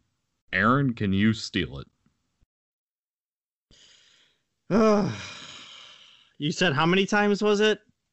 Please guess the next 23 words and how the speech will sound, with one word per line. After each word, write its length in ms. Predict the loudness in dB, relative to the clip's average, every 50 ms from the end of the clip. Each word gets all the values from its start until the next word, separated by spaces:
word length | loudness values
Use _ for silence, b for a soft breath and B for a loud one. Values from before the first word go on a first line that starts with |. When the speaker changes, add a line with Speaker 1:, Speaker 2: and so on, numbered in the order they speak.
| _ _ -20 _ _
Speaker 1:
Eight 400 | -2 2 2 0 0 -2 -10 _
times. 360 | -10 -4 -2 -2 -2 -2 -2 -2
Speaker 2:
Eight? 180 | -2 -2 -4 -4 -6
Okay, 340 | -8 -8 -4 -2 -2 -2 -2
so 140 | -2 0 0
you 140 | 2 2 0
said 240 | 0 -2 -2 0
Redskins 540 | 0 0 0 0 0 0 -2 -2 -2 -2 -4
was 120 | -6 -8 -8
seven. 640 | -6 -4 -2 0 0 0 0 0 0 0 0 -2 -4 B B B B B B B B B B 0
Uh, 260 | 2 2 4 4 2
the 140 | 2 2 2
only 220 | 2 2 2 2
other 180 | 2 2 0 0
team 380 | -2 -2 -2 0 2 2 2 2
that 100 | 2 0
I 100 | -2 -2
can 200 | -2 -4 -4 -2
think 300 | -2 -2 -2 -2 -2 -2
of, 280 | -2 -2 -4 -6 -10 -8
I 80 | -4 -2
mean, 340 | 0 0 0 -2 -4 -6 -8 -8
obviously, 920 | -6 -6 -4 -2 -2 -2 -4 -2 -2 -2 0 2 2 2 0 0 -2 -4